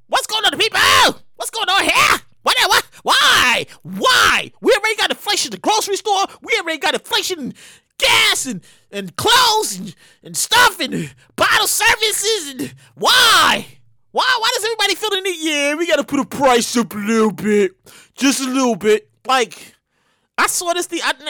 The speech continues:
and, and then I saw this thing the other day, right? So you know how to, how to, how to, how to, how to, how to tease or, like, um, A dollar, dollar teas, you know, the can, uh, Arizona teas, a dollar and stuff. Uh, the owner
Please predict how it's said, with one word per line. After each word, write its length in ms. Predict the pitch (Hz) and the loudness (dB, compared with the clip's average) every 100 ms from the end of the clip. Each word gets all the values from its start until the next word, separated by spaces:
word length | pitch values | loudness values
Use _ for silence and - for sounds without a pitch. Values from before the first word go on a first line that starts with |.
| 254 | -10
and, 140 | 320 | -10
and 280 | 269 330 311 | -10 -10 -10
then 140 | 302 | -6
I 100 | 277 | -4
saw 280 | 269 - 392 | -4 -6 -6
this 120 | 370 - | -8 -8
thing 180 | 262 226 | -10 -6
the 100 | 185 | -6
other 120 | 147 | -6
day, 160 | 123 | -14
right? 240 | 107 117 117 _ _ _ _ _ _ - - | -12 -16 -16 _ _ _ _ _ _ -20 -4
So 100 | 480 | -2
you 100 | 539 587 | 0 0
know 80 | 285 | -2
how 40 | |
to, 200 | 247 185 | -6 -6
how 100 | 185 | -4
to, 200 | 208 147 - _ _ _ _ | -4 -4 -10 _ _ _ _
how 140 | 208 | -4
to, 180 | 196 175 | -4 -6
how 140 | - 196 | -8 -6
to, 120 | 170 | -6
how 160 | 160 190 | -6 -6
to, 120 | 160 - | -6 -6
how 80 | |
to 100 | 165 | -6
tease 400 | 139 - 233 233 | -8 -12 -12 -10
or, 60 | 190 | -8
like, 260 | 160 156 110 _ 185 | -6 -6 -8 _ -6
um, 500 | 180 175 170 165 156 _ _ _ - | -2 -2 -4 -10 -18 _ _ _ -6
A 20 | |
dollar, 300 | 202 269 285 | -2 0 0
dollar 280 | 214 277 277 | 0 0 -2
teas, 340 | 330 539 440 | -6 -10 -8
you 120 | 440 | -10
know, 120 | 392 214 | -10 -12
the 80 | 214 | -14
can, 380 | 196 - 285 277 | -16 -10 -10 -10
uh, 140 | - 247 | -4 0
Arizona 420 | 269 277 220 294 311 | 0 0 0 -2 -4
teas, 300 | 330 453 294 | -8 -8 -8
a 60 | |
dollar 360 | 175 180 269 403 | -6 -4 -2 -4
and 80 | 453 | -10
stuff. 280 | - - - | -10 -10 -10
Uh, 180 | 277 247 240 _ _ | -6 -6 -6 _ _
the 100 | 185 | -8
owner 360 | 156 269 311 311 | -4 -4 -2 -6